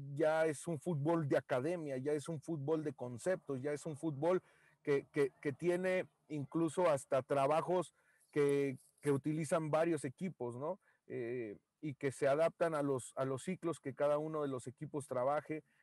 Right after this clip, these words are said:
en sus, en sus rutas,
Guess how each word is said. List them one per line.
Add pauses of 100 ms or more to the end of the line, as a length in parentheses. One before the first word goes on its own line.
(100)
en
sus, (680)
en
sus
rutas,